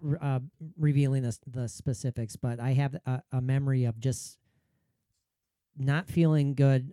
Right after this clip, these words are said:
about life and seeing something in particular. And it just, it, it struck me in a way where I was,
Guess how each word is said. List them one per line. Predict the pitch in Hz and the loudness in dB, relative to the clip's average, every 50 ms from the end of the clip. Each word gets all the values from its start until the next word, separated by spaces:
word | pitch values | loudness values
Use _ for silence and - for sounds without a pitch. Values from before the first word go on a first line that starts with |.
| - | -6
about | 139 117 123 131 131 139 - _ _ _ _ _ _ _ _ _ _ _ _ _ - | -4 -2 0 0 -2 -2 -6 _ _ _ _ _ _ _ _ _ _ _ _ _ -10
life | 127 127 120 110 107 - - - - - _ _ _ _ _ _ _ _ - | -6 -6 -6 -6 -6 -8 -10 -12 -14 -18 _ _ _ _ _ _ _ _ 0
and | 151 139 135 139 147 - - _ _ _ | 0 2 2 0 -4 -8 -12 _ _ _
seeing | - - - - 196 226 220 202 175 156 139 131 120 - _ _ _ | -18 -16 -8 -4 -2 0 0 2 2 0 0 -2 -4 -8 _ _ _
something | - - 151 131 113 - 127 120 117 117 | -2 -2 -2 -2 0 -2 -4 -2 -2 -2
in | 117 117 | -2 -2
particular. | - - - - 165 156 - - 139 120 117 107 104 101 - _ _ _ _ _ _ _ _ _ _ _ _ _ _ _ _ _ _ _ _ _ _ _ _ _ _ _ _ _ _ - | -4 -4 -2 -2 -2 -2 0 -2 -2 0 0 -2 -2 -4 -8 _ _ _ _ _ _ _ _ _ _ _ _ _ _ _ _ _ _ _ _ _ _ _ _ _ _ _ _ _ _ 2
And | 180 170 165 165 | 4 4 4 4
it | 160 - | 2 2
just, | - 175 - - - _ _ _ _ _ _ _ _ _ _ _ _ _ _ _ _ _ _ _ _ _ _ _ _ - | 2 0 0 0 -6 _ _ _ _ _ _ _ _ _ _ _ _ _ _ _ _ _ _ _ _ _ _ _ _ 0
it, | 190 202 180 185 | 2 2 2 0
it | 214 - 220 214 - | -2 -2 -2 -4 -4
struck | - - - 220 226 - - | -4 -2 -2 -2 -2 0 0
me | 220 202 | 0 2
in | 185 156 | 4 4
a | |
way | 135 143 151 160 160 | 4 6 6 6 6
where | 147 143 143 139 143 | 8 6 6 4 2
I | - 139 147 | 2 2 2
was, | 151 151 147 135 120 104 - - | 4 4 4 4 2 0 -4 -10